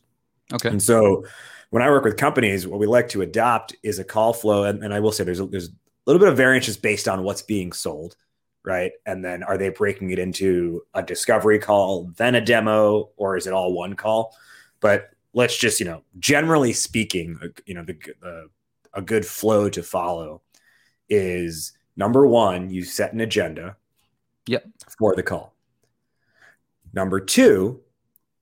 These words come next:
Speaker 2: you then, after you come off that agenda and you deliver your company's, I call it your point of view statement.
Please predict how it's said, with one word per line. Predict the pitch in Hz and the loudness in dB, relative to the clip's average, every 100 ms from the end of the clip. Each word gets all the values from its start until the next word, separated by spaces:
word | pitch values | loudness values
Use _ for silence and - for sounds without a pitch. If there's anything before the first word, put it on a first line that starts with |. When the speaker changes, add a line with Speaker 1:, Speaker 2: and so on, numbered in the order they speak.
| _ | _
Speaker 2:
you | 101 110 107 104 104 98 | -4 0 0 0 0 -2
then, | 95 127 131 117 104 - | 0 0 0 -2 -8 -8
after | 107 - 107 | -6 -6 -6
you | |
come | - 135 | -4 0
off | 131 127 | 2 2
that | 113 | 2
agenda | 95 90 104 95 85 87 | 0 0 -2 -2 -6 -10
and | 98 | -8
you | 95 | -6
deliver | 87 101 107 139 147 151 160 - _ | -4 0 4 4 6 4 2 -4 _
your | 92 104 | -6 -6
company's, | - 110 104 104 98 95 90 - _ _ - | -4 -4 -4 -4 -4 -6 -8 -12 _ _ -14
I | - | -4
call | 135 131 | 2 2
it | |
your | 110 | 2
point | - - 117 | -4 0 0
of | 101 | 0
view | 80 85 85 | -4 -8 -10
statement. | - 85 80 - 120 | -10 -12 -12 -16 -20